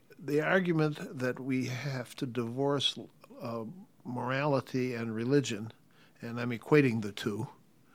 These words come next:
because they are closely aligned, uh, from law is kinda silly when you, when you think about it. I think people who, who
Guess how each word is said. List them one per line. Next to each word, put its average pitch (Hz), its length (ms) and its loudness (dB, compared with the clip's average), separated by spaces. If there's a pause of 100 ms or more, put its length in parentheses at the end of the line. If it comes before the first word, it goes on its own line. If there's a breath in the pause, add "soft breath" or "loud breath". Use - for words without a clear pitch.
(720 soft breath)
because 117 360 -4
they 117 200 0
are 110 280 -2 (200)
closely 113 460 0
aligned, 113 540 -2 (800 loud breath)
uh, 123 140 -2
from 123 320 0
law 135 260 2
is 120 260 -4
kinda 160 320 -4
silly 135 600 0
when 117 180 -2
you, 110 180 -2 (1200 loud breath)
when 135 240 2
you 117 100 -2
think 170 280 2
about 98 320 0
it. 113 200 -4
I 120 40 -4
think 120 260 -6
people 139 300 -4
who, 120 240 -4 (200)
who 113 260 -4